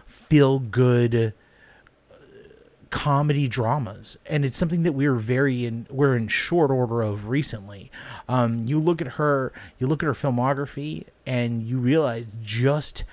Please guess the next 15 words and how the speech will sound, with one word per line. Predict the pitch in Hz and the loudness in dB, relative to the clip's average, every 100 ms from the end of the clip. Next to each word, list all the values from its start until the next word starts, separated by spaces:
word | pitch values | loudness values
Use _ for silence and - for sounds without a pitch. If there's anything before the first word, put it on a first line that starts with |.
| - - - | -16 -20 -18
how | - 151 | -6 -2
many | 139 135 123 | -2 -2 -6
great | 117 117 110 123 135 - | -6 -6 -2 -2 -2 -10
fucking | - 120 - 110 | -10 -8 -4 -6
films | - 135 190 117 | -4 0 0 0
that | 101 - | -2 -6
she's | 123 113 101 | -4 -4 -4
done. | 113 147 120 98 - - - - | -2 0 0 -2 -12 -18 -18 -2
And | 131 | 2
I, | 127 - - | 2 0 -4
I | 147 | -2
feel | 139 - 226 220 | -2 0 4 4
like, | 170 147 120 - - - - | 4 0 0 -6 -20 -20 -6
to | - 170 | 0 2
me, | 190 196 131 120 | 2 0 0 -4